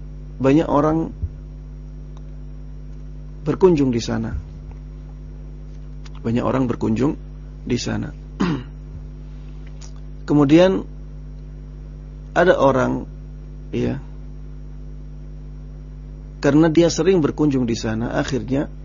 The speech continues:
orang tersebut karena tidak ingin, ya, membawa terus barangnya, dia sering ke situ.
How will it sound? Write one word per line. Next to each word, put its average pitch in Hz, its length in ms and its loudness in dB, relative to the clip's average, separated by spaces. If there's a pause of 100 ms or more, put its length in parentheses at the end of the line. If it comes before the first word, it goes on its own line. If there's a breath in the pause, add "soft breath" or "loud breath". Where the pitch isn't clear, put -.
(2500)
orang 170 240 6
tersebut 139 560 4 (2750)
karena 147 240 6
tidak 139 240 4
ingin, 143 400 8 (320)
ya, 107 240 0 (240)
membawa 131 480 8
terus 143 320 2
barangnya, 120 640 0 (100)
dia 151 460 2
sering 208 240 4
ke 156 100 2
situ. 117 460 -4